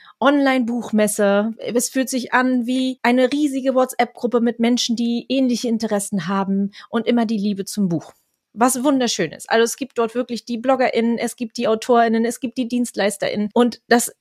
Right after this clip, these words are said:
merkt man nämlich da schon, dass Threads sich dann doch anders positionieren möchte als Twitter. Es gibt nicht dieses allgemeine, ich probiere alles aus, sondern es ist von Anfang an sehr themen- und community-basiert. Das heißt, du verlässt deine Bubble nicht,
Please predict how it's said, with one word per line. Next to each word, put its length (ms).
merkt 260
man 140
nämlich 340
da 220
schon, 360
dass 380
Threads 280
sich 200
dann 260
doch 460
anders 300
positionieren 540
möchte 300
als 380
Twitter. 340
Es 140
gibt 260
nicht 300
dieses 460
allgemeine, 580
ich 100
probiere 320
alles 220
aus, 220
sondern 180
es 60
ist 80
von 180
Anfang 400
an 220
sehr 440
themen- 380
und 140
community-basiert. 920
Das 140
heißt, 240
du 140
verlässt 460
deine 200
Bubble 260
nicht, 320